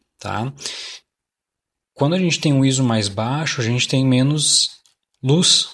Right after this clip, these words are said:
sendo absorvida pela câmera, tá? Pra isso, a gente precisa de uma maior iluminação. Como a gente tá fotografando geralmente com algum flash, a gente tem essa possibilidade de usar um iso mais baixo e manter a qualidade da nossa imagem. Os iso mais alto,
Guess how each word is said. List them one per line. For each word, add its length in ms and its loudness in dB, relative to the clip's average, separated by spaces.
sendo 360 -2
absorvida 720 0
pela 240 2
câmera, 520 0
tá? 300 -6
Pra 220 2
isso, 420 2
a 60 4
gente 260 0
precisa 480 -2
de 120 -6
uma 160 -4
maior 320 -2
iluminação. 720 -2
Como 220 0
a 40 0
gente 260 -2
tá 140 -2
fotografando 920 -2
geralmente 380 0
com 100 -2
algum 180 0
flash, 420 0
a 40 0
gente 380 -2
tem 160 2
essa 160 2
possibilidade 560 -2
de 80 -2
usar 180 2
um 100 2
iso 160 0
mais 240 2
baixo 440 2
e 40 2
manter 440 0
a 20 -2
qualidade 560 0
da 100 -4
nossa 300 0
imagem. 500 -4
Os 100 -4
iso 220 0
mais 340 4
alto, 580 -2